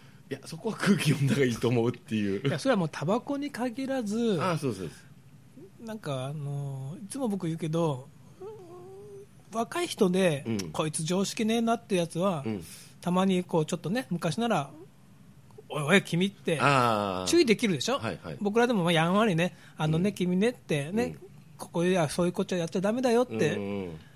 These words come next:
Speaker 1: うん。
Speaker 2: もう六十、七十の人に言えないもんね。
Speaker 1: 言え-、言いたくない。何よりも言いたくないですよね。
Speaker 2: うん。
Speaker 1: あの、ま、もちろん。で、若い人って、あの、まあ、若い人って、僕たちから見ると若い人って、まあ、二十代、十代
Speaker 2: うん。
Speaker 1: の人たちで、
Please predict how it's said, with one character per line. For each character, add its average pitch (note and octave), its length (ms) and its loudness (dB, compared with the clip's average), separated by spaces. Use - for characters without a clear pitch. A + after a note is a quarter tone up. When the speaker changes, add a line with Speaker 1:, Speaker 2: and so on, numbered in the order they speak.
Speaker 1:
う G3+ 40 0
ん。 - 20 4
Speaker 2:
も F3 100 4
う D#3+ 40 2
六 D3 320 2
十、 D#4+ 140 0
七 D4 300 2
十 D4 160 -2
の C4 60 2
人 G3 160 2
に D3 260 -2
言 B3+ 200 4
え - 20 2
な F4+ 120 2
い G4+ 40 8
も A3+ 160 8
ん D3+ 60 4
ね。 G3 80 8
Speaker 1:
言 F#3+ 100 8
え-、 C3+ 80 2
言 B2+ 100 -8
い C#3 40 -6
た E3+ 140 -6
く F3+ 100 -12
な F3+ 100 -8
い。 G3+ 120 -6
何 G3 240 2
よ D#4+ 60 2
り F#3 80 0
も C3+ 80 2
言 A#2+ 120 0
い B2+ 60 -4
た C3 120 0
く B2+ 80 -6
な A2 100 -4
い E2 40 -8
で D#3+ 100 -10
す D3+ 60 -2
よ C#3 60 -2
ね。 C3 220 -4
Speaker 2:
う - 60 -8
ん。 F#2 40 -6
Speaker 1:
あ - 20 -6
の、 D#2+ 760 -8
ま、 F#2 80 -10
も A2+ 100 -8
ち G2+ 100 -12
ろ E2 100 -8
ん。 D#2 60 -14
で、 C#3+ 100 -4
若 D#3 320 -4
い C4+ 80 -6
人 D#3 160 -6
っ - 40 -6
て、 G#2+ 420 -6
あ G2 120 -8
の、 D#2+ 300 -8
ま G2+ 240 -6
あ、 - 20 -
若 G2+ 200 -6
い A2+ 40 -6
人 F#2 140 -16
っ - 20 -16
て、 D#2 120 -14
僕 B2 220 -8
た B2+ 80 -2
ち - 80 -10
か G2+ 80 -4
ら F2+ 80 -6
見 F2+ 120 -6
る F2 80 -10
と E2+ 220 -6
若 F#2 240 -8
い G2+ 40 -8
人 G2 100 -10
っ - 20 -12
て、 F2+ 80 -10
ま G2+ 80 -4
あ、 F2 40 -6
二 F2+ 160 -6
十 F2 220 -8
代、 D2+ 140 -8
十 D#2+ 220 -10
代 E2+ 280 -8
Speaker 2:
う D#3+ 40 -2
ん。 C#3 140 -2
Speaker 1:
の B2 60 -8
人 C3+ 220 -10
た E3+ 120 -10
ち A2+ 120 -14
で、 A2 320 -4